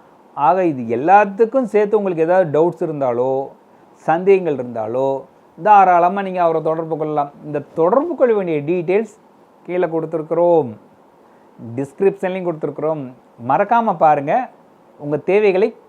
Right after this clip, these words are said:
கேட்டு வாங்கிக்கோங்க. இது போல இன்னும் நிறைய தொழில் முனைவர்கள் வரிசையா பேச இருக்கிறாங்க. அதனால இதுல உள்ள வியாபார வாய்ப்புகள் என்ன,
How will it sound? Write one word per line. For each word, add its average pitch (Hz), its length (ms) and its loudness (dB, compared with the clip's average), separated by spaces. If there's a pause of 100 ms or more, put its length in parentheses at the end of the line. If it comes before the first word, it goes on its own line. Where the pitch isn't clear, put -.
(100)
கேட்டு 202 300 -2
வாங்கிக்கோங்க. 127 420 -8
இது 196 200 0
போல 202 280 4
இன்னும் 135 380 -6
நிறைய 139 380 0
தொழில் 151 260 -6
முனைவர்கள் 123 520 -6
வரிசையா 117 380 -4
பேச 123 360 -6
இருக்கிறாங்க. 98 540 -10 (520)
அதனால 139 300 -6
இதுல 151 260 -2
உள்ள 156 560 0 (260)
வியாபார 165 520 -4
வாய்ப்புகள் 120 520 -6
என்ன, 120 440 -10